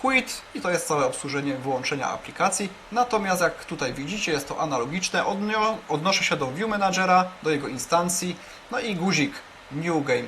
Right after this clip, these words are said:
Click ma mi zrobić Set Active New Game. Metoda Load Game Click robi, ma mi zrobić w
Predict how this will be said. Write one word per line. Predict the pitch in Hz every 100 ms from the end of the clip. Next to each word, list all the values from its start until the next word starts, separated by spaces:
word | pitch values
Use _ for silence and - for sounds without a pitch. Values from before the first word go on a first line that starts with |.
| -
Click | 226 226 -
ma | 143
mi | 160 156
zrobić | 139 143 143 -
Set | 220 226 220 -
Active | 165 175 - 170 156 131
New | 143 139
Game. | 104 92 - - - - - - - - - - - - - - - -
Metoda | 135 139 156 131
Load | 143 196
Game | 196 196 202
Click | 208 202 -
robi, | 139 139 143 143 147 143 139
ma | 139
mi | 135
zrobić | 139 151 139 139
w | 139 123 135